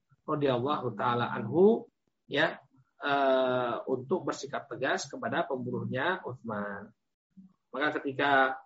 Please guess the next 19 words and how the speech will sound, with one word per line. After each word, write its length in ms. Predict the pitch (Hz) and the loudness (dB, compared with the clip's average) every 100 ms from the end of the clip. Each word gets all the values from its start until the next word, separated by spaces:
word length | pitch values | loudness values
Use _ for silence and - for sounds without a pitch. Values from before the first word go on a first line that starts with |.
| - | -6
eh, 300 | 135 127 127 117 | -2 0 0 4
Jarir 360 | 127 160 156 | 4 6 4
bin 80 | 135 135 | 2 -4
Abdullah 440 | 120 123 160 156 | -2 2 2 0
kembali 400 | 135 143 165 143 | -2 0 2 0
kepada 340 | 135 123 123 | -2 -4 -4
Muawiyah 580 | 123 123 170 143 127 127 | -4 -2 -2 0 0 0
membawa 380 | 127 127 127 120 | -4 0 0 0
kabar 360 | - 156 180 190 202 - _ _ - | -4 0 4 4 0 -10 _ _ -8
bahwa 260 | 135 131 | -4 -2
Muawiyah 720 | 127 127 139 139 139 131 - - | -2 0 2 2 4 2 0 -6
tetap 320 | - 151 151 | -2 -2 -2
tidak 240 | 139 127 | -6 -4
mau 460 | 135 135 135 127 120 | -2 -2 0 -2 -4
untuk, 460 | 131 127 123 127 - - | -6 -6 -4 -4 -6 -12
eh, 360 | 127 117 113 110 | -6 -4 -4 -6
membaiat, 720 | - 120 113 110 - 139 - - _ _ _ _ - | -6 -4 -2 -2 0 0 -2 -6 _ _ _ _ -6
ya, 260 | 131 147 - | -2 -2 -4
membaiat 540 | - 113 110 107 123 | -6 -6 -2 -4 -4